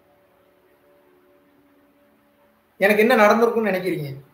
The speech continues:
மிகப்பெரிய கடவுள் மறுப்பாளனா இருந்தவன்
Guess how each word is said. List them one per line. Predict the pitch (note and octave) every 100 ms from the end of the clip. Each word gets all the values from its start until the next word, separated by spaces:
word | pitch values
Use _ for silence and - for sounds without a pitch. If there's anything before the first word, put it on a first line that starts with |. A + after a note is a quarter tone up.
| _ _ _ _ _ _ _ -
மிகப்பெரிய | E3+ A3 A#3 A#3 C4+ C4+
கடவுள் | G#3+ A#3 A#3+
மறுப்பாளனா | A3 G#3 G#3+ G#3+ G#3+
இருந்தவன் | G3+ G3 F#3+ F#3+ A3 A#3+